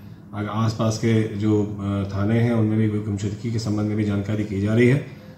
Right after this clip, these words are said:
क्योंकि थाना बैरिया, अ, बिहार जनपद की सीमा का थाना है, इसलिए बिहार में भी जो जनपद, अ, के सीमावर्ती जो थाने हैं, अ, बिहार के, उनसे भी संपर्क किया गया है और पूरी प्रयास की जा रही है कि इसकी शिनाख्त हो जाए।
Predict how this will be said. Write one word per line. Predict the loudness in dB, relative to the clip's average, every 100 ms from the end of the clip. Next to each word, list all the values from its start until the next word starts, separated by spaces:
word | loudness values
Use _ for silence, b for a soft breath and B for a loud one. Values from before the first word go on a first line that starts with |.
| -10
क्योंकि | -2 0
थाना | 2 4 6 6
बैरिया, | 4 2 4 6 4
अ, | 2 0 0
बिहार | 0 0 2 2
जनपद | 4 0 0 -2
की |
सीमा | -4 -2 0 0
का | 0 -2
थाना | -2 -2
है, | -2 -6 B B B -10
इसलिए | -4 2 4
बिहार | 4 4 4
में | 4
भी | 4
जो | 2 2
जनपद, | 0 -2 -4 -4
अ, | -4 -2 -2
के | -4
सीमावर्ती | -2 0 2 0 0
जो | -2 -2
थाने | -4 -2
हैं, | -2 -6 B B B B
अ, | -14 -6 -2 0 0
बिहार | 0 0 -2
के, | -4
उनसे | -6 -4 -2 0
भी | 0
संपर्क | 0 -2 -4 -4
किया | -4
गया | -4 -4
है | -2
और | -4
पूरी | -2 0 0
प्रयास | 0 -2 -2 -2 -6 -6
की | -2
जा | -2
रही | 0 0
है |
कि | -2
इसकी | -6 -8
शिनाख्त | -6 -6 -6 -8 -10
हो |
जाए। | -10